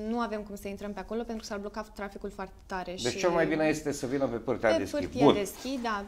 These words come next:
Speaker 1: pe, pe Sărărie.
Speaker 2: Mai sunt câteva întrebări. Uh, la Casa Pogor va fi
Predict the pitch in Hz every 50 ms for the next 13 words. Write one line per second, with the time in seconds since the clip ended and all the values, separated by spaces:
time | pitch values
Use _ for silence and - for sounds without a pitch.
0 | - - 240 240 233 233 226 220 214 214 233 220 - 226 208 208 185 170 165 175
1 | 175 - 131 311 165 - - 208 202 202 190 196 175 175 170 170 156 165 170 160
2 | 156 139 110 107 - 113 117 120 120 117 117 113 113 113 110 110 107 101 - -
3 | - 120 120 120 120 120 117 113 110 - - - 170 170 - 180 160 156 - 151
4 | 139 139 135 143 156 143 131 120 - 123 117 110 - - 139 131 135 - -